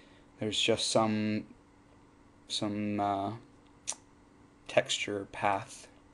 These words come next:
issue. For some reason it's not showing up. But it's animating.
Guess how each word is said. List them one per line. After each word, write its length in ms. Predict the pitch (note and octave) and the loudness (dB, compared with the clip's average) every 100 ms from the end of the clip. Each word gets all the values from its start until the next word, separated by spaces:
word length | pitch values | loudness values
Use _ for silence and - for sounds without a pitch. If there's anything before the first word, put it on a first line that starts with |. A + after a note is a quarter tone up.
| - | -8
issue. 460 | A#2 - - G#2+ A2 - - - - - - - - - - - - - - | -4 -2 -2 -2 -4 -12 -20 -20 -20 -20 -20 -20 -20 -20 -20 -20 -20 -20 -10
For 60 | |
some 240 | - G#2 G2+ | -6 -4 -4
reason 260 | G2+ G#2 | -4 -4
it's 160 | G2+ - | -4 -6
not 160 | F#2+ | -6
showing 360 | - G#2 G2+ G2+ | -6 -6 -6 -6
up. 140 | G2 - - - - - - - - - - - - - - - - - - | -8 -10 -20 -20 -20 -20 -20 -20 -20 -20 -20 -20 -20 -20 -20 -20 -20 -20 -6
But 260 | A2 G2+ - - - - - - - B2 | -2 0 -2 -16 -20 -20 -20 -20 -10 -6
it's 140 | B2 | 0
animating. 560 | B2 A#2+ A2 A2 A2 | 2 4 4 2 0